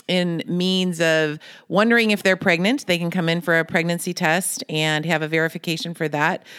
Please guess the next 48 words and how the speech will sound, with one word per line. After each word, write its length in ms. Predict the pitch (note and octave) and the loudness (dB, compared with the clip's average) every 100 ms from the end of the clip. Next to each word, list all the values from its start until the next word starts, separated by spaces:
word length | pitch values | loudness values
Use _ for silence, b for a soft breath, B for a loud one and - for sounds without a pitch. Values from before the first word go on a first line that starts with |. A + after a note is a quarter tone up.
| B - | B -2
We 240 | D#3 D3+ | 0 0
talk 260 | D3+ D3+ E3 | 0 0 0
about 200 | D#3 - | 0 2
option 320 | D3+ - D#3+ | 0 0 -4
counseling, 720 | E3 D#3 - D#3 D#3 F3 B3 | -2 -4 -4 -4 -2 0 0
what 240 | F#3 D#3+ | 0 -2
options 340 | D3 D3 D3+ D3 | -2 -6 -6 -6
you 80 | D3+ | -4
have 260 | D#3+ D3 | 0 0
if 120 | D#3 D#3+ | -2 -6
you 100 | E3 | -2
are 160 | E3+ | 0
pregnant. 460 | E3+ E3 E3+ C4+ A4+ _ B B B B - | 0 0 0 -2 -4 _ B B B B -2
And 200 | F#3 F#3 | 0 2
then 360 | E3+ E3+ E3 E3+ | 4 4 2 2
we 80 | |
have 180 | E3+ E3 | 2 2
programs 460 | F#3+ F3+ F#3 F3+ F3+ | 0 2 2 0 0
su-, 180 | F3 - | -2 0
such 300 | - F#3 F3 | 0 2 2
as 200 | E3 - | 2 2
Earn 200 | F#3+ F#3 | 0 2
While 100 | F3 | 2
You 160 | D#3+ | 0
Learn, 480 | D#3+ F3 F#3+ B3 A#3 | 0 2 2 2 2
where 220 | E3+ D#3+ | 2 2
you 380 | D#3+ E3 E3+ D#3+ | 2 0 0 -2
can 480 | - E3+ D#3 D3+ D3+ B B B | -2 0 2 0 -4 B B B
earn 200 | F#3 G3+ | 2 4
what 120 | F#3+ | 2
we 80 | F3+ | 0
call 240 | F#3 F3+ D#3 | 2 2 4
baby 240 | F3 F3 | 0 2
bucks 420 | F3 G#3+ - - - | 2 2 0 -12 -4
and 320 | E3+ E3+ E3 | 0 0 2
buy 220 | E3+ E3 | 2 2
cool 280 | E3+ F#3+ E3+ | 0 0 0
things 260 | F3 F3 E3+ | 0 -4 -2
from 160 | E3 | -4
the 80 | D#3+ | -2
boutique 520 | D#3+ D#3+ F#3 F3+ - | -4 -4 -4 -4 -4
like 400 | D3 D#3 D3+ - | -2 2 2 -2
cribs, 340 | - E3 D#3+ - | -2 -2 -2 -4
car 180 | D#3 | -4
seats, 240 | D3+ D3 - | -4 -6 -8
strollers. 540 | - D#3 D#3+ E3+ F#3 | -4 -2 0 -4 -6
You 60 | E3+ | -8
get 260 | - - | -10 -10